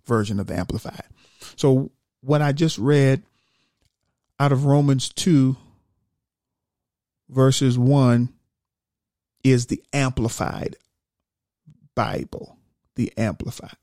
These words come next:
Okay, so let me recap or reread. "Therefore, you have no excuse." Paul says,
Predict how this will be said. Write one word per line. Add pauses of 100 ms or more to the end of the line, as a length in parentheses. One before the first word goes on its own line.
(340)
Okay, (240)
so
let
me (920)
recap (1120)
or
reread.
"Therefore,
you
have
no
excuse." (1700)
Paul
says,